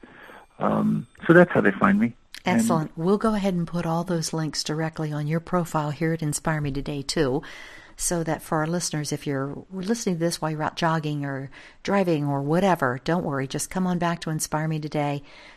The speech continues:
Speaker 2: Go to Richard Moss, M O S S, and all the links and information for Richard's programs, books, lectures will all be there for you.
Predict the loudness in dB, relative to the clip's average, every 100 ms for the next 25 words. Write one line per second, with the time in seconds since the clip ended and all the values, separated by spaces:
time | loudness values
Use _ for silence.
0 | -6 0 2 2 -2 -2 -2 -2 -2 0
1 | 0 0 -2 -2 0 0 2 2 2 0
2 | 0 -2 -2 -2 -4 -4 -4 -4 -6 -2
3 | 0 2 2 0 -2 -2 -4 -4 -4 -4
4 | -4 -4 -4 -4 -6 -4 -4 -4 -6 -8
5 | -12 _ _ _ _ -12 -2 -2 0 0
6 | 2 0 0 0 0 0 0 -2 -8 -20
7 | -20 -20 -20 -20 -6 -4 -2 0 0 0
8 | -4 -6 -18 -8 -6 -2 2 2 4 0
9 | 0 -4 -4 -6 -6 -8